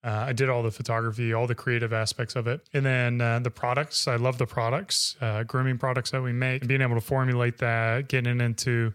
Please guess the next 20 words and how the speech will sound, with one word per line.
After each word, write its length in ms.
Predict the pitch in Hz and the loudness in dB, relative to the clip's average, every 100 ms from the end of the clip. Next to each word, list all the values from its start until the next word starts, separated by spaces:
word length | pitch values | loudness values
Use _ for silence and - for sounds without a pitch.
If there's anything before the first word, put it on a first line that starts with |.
| - _ _ | -6 _ _
you 100 | 117 | -4
know, 120 | 104 | -2
like, 180 | 104 107 | 0 0
our 100 | 113 | 0
own 140 | 117 | 2
little 180 | 117 113 | 2 0
kitchen 460 | - 135 113 123 117 | 0 -2 0 0 0
and, 260 | 110 131 | 0 -2
and 180 | 156 110 | -2 0
making 260 | 117 113 113 | 0 0 0
our 140 | 110 | 0
own 160 | 110 110 | 0 0
little 180 | 107 101 | -2 -4
products. 680 | - 120 117 127 - - - - - - - - | -4 0 0 0 -2 -6 -6 -20 -20 -20 -20 -2
And 140 | 131 | 2
then, 460 | 131 123 120 120 120 | 4 4 4 4 4
uh, 280 | 113 113 139 | 2 2 0
getting 320 | 123 127 143 139 | 0 0 2 0
into, 840 | 135 131 143 131 127 123 120 120 | 0 -2 0 2 2 2 0 2
um, 360 | 117 113 110 | 2 2 0